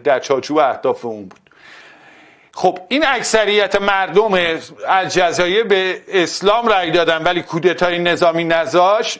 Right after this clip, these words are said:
این فرصت‌ها و محدودیت‌های تغییرات هویتی رو مطرح می‌کنه که در گزینهٔ یک و گزینهٔ سه اومده. موقعیت اجتماعی افراد به علم، ایمان و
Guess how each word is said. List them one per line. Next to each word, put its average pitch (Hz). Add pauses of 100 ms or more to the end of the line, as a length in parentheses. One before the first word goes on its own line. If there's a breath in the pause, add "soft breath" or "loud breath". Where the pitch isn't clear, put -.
این 233
فرصت‌ها 190
و 247
محدودیت‌های 175
تغییرات 185 (480 loud breath)
هویتی 175
رو 240
مطرح 202
می‌کنه 175 (300 loud breath)
که 190
در 175
گزینهٔ 165
یک 185
و 220
گزینهٔ 185 (220 loud breath)
سه -
اومده. 123 (800 soft breath)
موقعیت 233 (160)
اجتماعی 208
افراد 214
به 196 (120)
علم، 240
ایمان 202
و 196